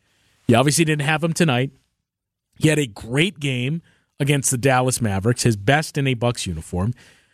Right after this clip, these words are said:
Turned the ankle. You could see him late in the game re-aggravate that in that, uh, loss to the Utah Jazz. So you're still getting there offensively.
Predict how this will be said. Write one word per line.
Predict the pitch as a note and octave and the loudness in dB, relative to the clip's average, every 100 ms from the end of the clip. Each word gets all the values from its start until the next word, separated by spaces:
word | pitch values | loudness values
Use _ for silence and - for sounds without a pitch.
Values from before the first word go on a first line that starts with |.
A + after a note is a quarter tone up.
| _ _ _ - | _ _ _ 0
Turned | D#3+ F3+ G3+ | 4 4 4
the | E3 | 4
ankle. | D#3 D#3 E3 E3 - _ _ _ | 2 0 -2 -4 -10 _ _ _
You | B2 A#2+ | -2 0
could | B2 | 2
see | - - F3+ | 2 4 4
him | D#3+ | 4
late | C3+ F3 G3+ | 4 4 2
in | G3+ | 0
the | G3+ | -2
game | D3+ E3+ E3+ E3+ F3 - | 0 2 2 0 -4 -6
re-aggravate | B2+ E3+ D#3 D3+ D3+ C#3 C#3+ C#3 | 0 2 2 2 -2 0 -2 0
that | B2+ B2 B2+ | 0 0 -2
in | C#3 C3 | -2 0
that, | C3+ C3 - | 0 0 0
uh, | B2 | 0
loss | B2 B2+ B2+ - | 2 2 0 0
to | C3 | 2
the | C3 | 4
Utah | B2+ B2 C#3 B2+ | 4 4 2 2
Jazz. | A#2 F#2+ G2 | 0 0 0
So | - | 2
you're | B2+ B2 | 2 2
still | - E3+ | 2 2
getting | G#2 A#2 B2 D#3 | 2 2 4 6
there | D#3 D#3 | 4 4
offensively. | D3 - C#3+ C3+ C#3+ D3+ | 2 2 0 0 0 0